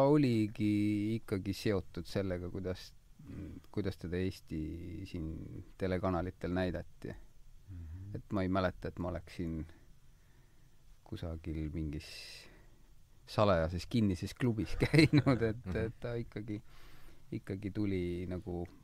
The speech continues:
Speaker 1: pooljuhuslikult. Ja m-, ma arvan, et mina,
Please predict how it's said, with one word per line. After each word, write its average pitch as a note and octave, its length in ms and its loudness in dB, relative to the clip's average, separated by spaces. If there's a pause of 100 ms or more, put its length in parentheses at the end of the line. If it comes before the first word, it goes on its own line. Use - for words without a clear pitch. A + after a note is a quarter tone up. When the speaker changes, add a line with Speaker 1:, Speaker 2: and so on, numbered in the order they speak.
(140)
Speaker 1:
pooljuhuslikult. G#2 1080 2 (520)
Ja G2 420 6
m-, F#2 260 -4 (220)
ma G2 260 4
arvan, A#2 400 4
et E2+ 160 -4
mina, A2+ 380 2